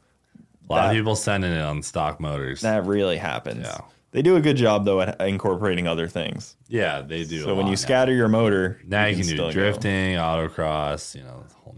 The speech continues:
Speaker 1: nine.
Speaker 2: Yeah.
Speaker 1: But true that. Shout out to Chase, Justin, and Kyle.
Speaker 2: Yeah, it's funny to think back at that, to the O Gs of, I mean, their night meets were, like,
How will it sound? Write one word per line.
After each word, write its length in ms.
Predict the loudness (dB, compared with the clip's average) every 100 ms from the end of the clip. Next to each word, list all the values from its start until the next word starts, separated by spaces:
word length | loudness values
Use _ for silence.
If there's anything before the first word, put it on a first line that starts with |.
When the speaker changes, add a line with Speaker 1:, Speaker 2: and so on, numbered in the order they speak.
| -18
Speaker 1:
nine. 160 | -18 -18 -20 -20 _
Speaker 2:
Yeah. 280 | -14 -14 -14 -18 _ -14
Speaker 1:
But 180 | -10 -10 -12 -20 _ _
true 240 | -10 -4 -4
that. 300 | -4 -6 -8
Shout 280 | -6 -4 -2
out 240 | -4 -4
to 400 | -6 -4 -4 -6 -12 _ _ -6
Chase, 360 | 0 0 -2
Justin, 440 | -4 -4 -4 -8 -8
and 100 | -6
Kyle. 400 | -6 -6 -6 -4
Speaker 2:
Yeah, 140 | -2
it's 100 | -2
funny 240 | -2 -2 -2
to 60 | -2
think 280 | -4 -6 -4
back 380 | -2 -2 -4 _ _
at 160 | -8 -4
that, 280 | -2 -4 -6
to 240 | -10 -10 -12 _ _ -18 -6
the 320 | -4 -4 -8 -4
O 180 | 0 2
Gs 400 | 2 2 2 2
of, 340 | 0 0 -6 _ _ _ _ _ _ -4
I 80 |
mean, 160 | 0 0
their 140 | 0
night 280 | 0 0 -2
meets 320 | 0 0 -2
were, 140 | -2 -2
like, 300 | -2 -4